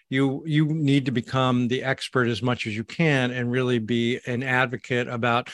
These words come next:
those specific things. And I, and I think that that is helpful moving forward. And just relax, <laughs> you know, and realize that, you know, um, uh, there is a way forward. And a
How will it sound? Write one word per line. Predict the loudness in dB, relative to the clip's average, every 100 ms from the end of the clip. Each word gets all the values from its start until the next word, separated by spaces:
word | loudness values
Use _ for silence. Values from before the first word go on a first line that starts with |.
| -18 -20 _ -4
those | 0 2 0
specific | -2 0 0 0 -4 -4
things. | -4 -2 -4 -6
And | -4
I, | -4
and | -2 0
I | 0
think | 0 -2
that | 2
that | 4 4 2 _ -6
is | -4 -2
helpful | -2 -2 -2 -2 -2 -4
moving | -4 -2 -2 -2
forward. | -4 -2 0 2 0 -4 -14 -20 -20 _ _ _
And | -6 0
just | 0 2
relax, | 4 6 4 2 -4 -12 -14 -20 -20
<laughs> | _ 6
you | 6 8 6 6
know, | 4 4 0
and | 4 4 6
realize | 8 8 8 8 6 2 -8 -18 _
that, | -4 0 0 -2
you | -4 -2
know, | -2 -2 -4
um, | -2 0 0 -2 -8 -2
uh, | 0 0
there | 4 6 8
is | 6
a | 4
way | 4 2
forward. | 0 -2 0 0 -2
And | -4
a | -4